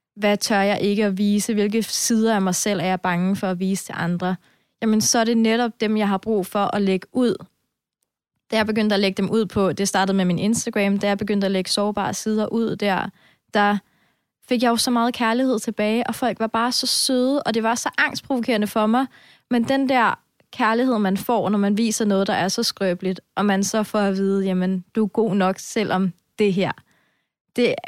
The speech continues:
betyder jo mere end noget andet, fordi at få ros for at være perfekt, eller være noget, du i virkeligheden ikke selv tænker, du er,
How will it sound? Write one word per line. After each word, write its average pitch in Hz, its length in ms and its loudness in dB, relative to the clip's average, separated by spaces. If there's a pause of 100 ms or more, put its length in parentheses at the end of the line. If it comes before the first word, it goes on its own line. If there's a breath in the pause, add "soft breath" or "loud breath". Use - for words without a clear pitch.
betyder 214 360 0
jo 196 60 2
mere 208 400 2
end 208 140 0
noget 208 280 2
andet, 175 360 0
fordi 190 200 -8
at 180 80 -2
få 190 120 -4
ros 254 380 0
for - 120 -2
at 185 320 0
være 170 320 0 (100)
perfekt, 202 440 -4
eller 180 160 0
være 180 240 0
noget, 180 240 0
du 185 40 0
i 185 60 -2
virkeligheden 180 400 -2 (260)
ikke 208 200 -2
selv - 360 -4
tænker, 185 320 -4
du 170 140 -6
er, 170 240 -2